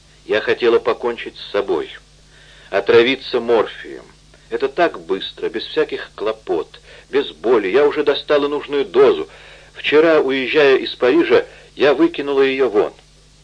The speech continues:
Видишь ли, мне хочется жить. Искреннего желания умереть у меня никогда не было. Ты, кажется, не ревновал меня, когда я говорила о нём,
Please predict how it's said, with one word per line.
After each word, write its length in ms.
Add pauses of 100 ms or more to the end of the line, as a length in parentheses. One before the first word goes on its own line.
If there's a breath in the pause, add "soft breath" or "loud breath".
(360)
Видишь 320
ли, 80
мне 180
хочется 640
жить. 420 (760 soft breath)
Искреннего 680
желания 460
умереть 520
у 40
меня 240
никогда 500
не 200
было. 240 (1000)
Ты, 200
кажется, 680 (760 soft breath)
не 120
ревновал 520
меня, 420 (380 soft breath)
когда 360
я 60
говорила 460
о 60
нём, 260